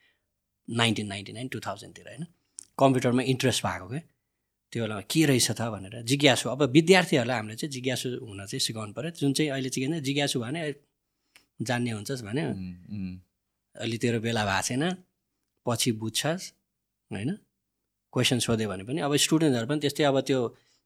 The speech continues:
Speaker 1: फाउन्डेसनल कुरामा ध्यान नदिएर एकैचोटि कपी पेस्ट गरेर "ल यो त मेरो हो" भनिदिने, त्यो दुवैतिर त्यो फ्ल छ क्या।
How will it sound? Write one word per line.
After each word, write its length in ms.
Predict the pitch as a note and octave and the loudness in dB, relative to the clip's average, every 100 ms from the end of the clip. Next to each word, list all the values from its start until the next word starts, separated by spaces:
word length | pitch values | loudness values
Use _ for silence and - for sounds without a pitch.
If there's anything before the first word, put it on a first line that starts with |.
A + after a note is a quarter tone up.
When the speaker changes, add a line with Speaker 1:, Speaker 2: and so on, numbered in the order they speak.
| - | -8
Speaker 1:
फाउन्डेसनल 720 | - C#3 C#3 C#3 D3+ F3+ F#3+ | 0 4 4 2 0 -2 -2
कुरामा 360 | F#3+ C3+ B2+ C3 | 0 0 2 0
ध्यान 320 | G#2 G2 A2 | -2 -2 -2
नदिएर 240 | A#2+ B2 | -2 -2
एकैचोटि 580 | B2 A#2+ B2 A#2+ A#2+ G#2+ - _ _ _ _ _ B2 | -2 -2 -2 -2 -2 -4 -10 _ _ _ _ _ -2
कपी 180 | B2 B2 | 0 2
पेस्ट 260 | B2 A#2 | 2 0
गरेर 220 | A#2+ A2+ | -2 -2
"ल 160 | B2 C#3 | -2 0
यो 80 | A#2+ | 0
त 80 | A#2+ | 0
मेरो 320 | A#2+ A#2 A#2 | 0 0 0
हो" 60 | |
भनिदिने, 480 | G2+ F#2+ G2+ A2+ G#2 | -2 -4 -6 -8 -8
त्यो 140 | - A#2 | -6 0
दुवैतिर 440 | C3 C#3+ C3 B2 | 2 2 0 -2
त्यो 120 | A#2+ | -4
फ्ल 240 | - G#2+ G#2 | -4 -6 -6
छ 120 | - | -8
क्या। 180 | F#2 | -10